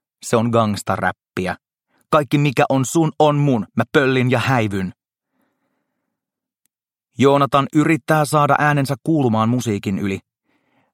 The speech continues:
"Löysin kolme viikkoa sitten maasta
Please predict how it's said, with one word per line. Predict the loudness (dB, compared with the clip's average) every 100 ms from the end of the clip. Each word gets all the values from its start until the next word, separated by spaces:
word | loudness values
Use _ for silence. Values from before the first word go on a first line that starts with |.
| _ _ _ 0
"Löysin | 2 2 2 0
kolme | 2 2 2 2
viikkoa | 0 0 0 0
sitten | -2 -2 0
maasta | 2 2 0 0